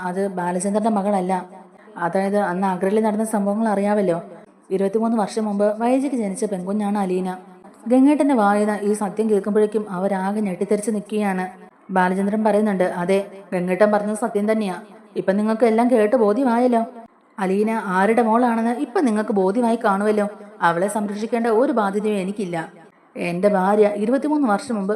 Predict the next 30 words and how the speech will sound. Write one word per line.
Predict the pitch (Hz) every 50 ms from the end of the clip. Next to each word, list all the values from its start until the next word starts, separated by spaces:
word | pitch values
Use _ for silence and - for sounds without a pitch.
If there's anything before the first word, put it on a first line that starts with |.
| 208 -
പിഴച്ച് | 175 170 180 185 185 -
പ്രസവിച്ച | 208 202 185 185 - 208 214 208 233
ഒരു | 214 214 208
പെൺകുഞ്ഞാണ് | 202 185 190 190 233 220 208 202 208 208
അലീന. | 190 180 185 190 185 180 185 - - - - - - - _ - - - -
അതറിഞ്ഞ | 262 294 311 294 247 233 247 262 285
നിമിഷം | 240 208 208 220 - 302 254 240
തന്നെ | 226 214 214 202
അലീനയും | 185 180 180 175 180 185 196 220 233 233
കൊന്ന് | 214 214 208 208 214 214
അവളെയും | 196 - - 180 175 165 180 185 202 226
കൊന്ന് | 226 226 233 240
ജയിലിൽ | 208 185 190 185 180 190 226 233
പോകാനുള്ള | 240 226 226 233 233 240 254
ദേഷ്യമൊക്കെ | 208 196 190 196 196 - 247 226 254
എനിക്ക് | 254 233 214 254
ഉണ്ടായിരുന്നു. | 220 202 196 202 202 202 196 190 175 - - - _ -
പിന്നെ | 190 170 170 185 208
ഞാൻ | 220 233 240 226
ഓർത്തു, | 208 202 202 - 190 175 - -
അലീന, | 170 170 175 190 208 202 190 165 - - - - - -
ആ | 165 160 180
കുട്ടി | - 233 226 233 254
എന്ത് | 240 233 240 262
പിഴച്ചു, | 247 240 233 233 233 240 233 233 - - - - - -
ആ | 311 349
കുട്ടി | 302 - 226 214 233
എന്ത് | 208 196 202 220 208
തെറ്റ് | 190 180 202
ചെയ്തു? | 208 196 180 175 175